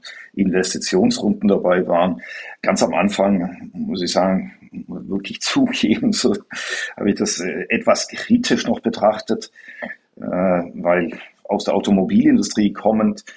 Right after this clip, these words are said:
hat man natürlich immer im Kopf gehabt, ja, wird das jemals was werden mit, äh, mit Elektroautomobilen?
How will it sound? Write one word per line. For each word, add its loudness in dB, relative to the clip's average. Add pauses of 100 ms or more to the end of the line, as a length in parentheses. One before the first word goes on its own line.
(320)
hat -4
man 2
natürlich 0
immer 2
im -2
Kopf -8
gehabt, 0
ja, 0
wird -6
das -8
jemals 0
was -2
werden 0
mit, -4 (220)
äh, 2
mit -12
Elektroautomobilen? 0